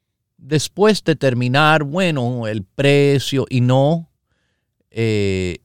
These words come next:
no a base de, eh, mis queridísimos, de, bueno, eh, el más barato, no, no, eh,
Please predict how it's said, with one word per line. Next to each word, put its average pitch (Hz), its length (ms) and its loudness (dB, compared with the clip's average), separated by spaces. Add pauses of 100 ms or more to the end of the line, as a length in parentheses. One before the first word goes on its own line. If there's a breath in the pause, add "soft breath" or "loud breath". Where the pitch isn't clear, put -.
(120)
no 113 580 -2
a 123 80 0
base 120 800 -2
de, 85 880 -6 (3000)
eh, 85 420 -12 (680)
mis 104 240 -12
queridísimos, 117 920 -2
de, 95 520 -2
bueno, 90 480 -8
eh, 60 320 -12
el 104 100 -8
más 120 220 -2
barato, 87 1160 -4
no, - 220 -20
no, 143 420 -20
eh, 80 360 -8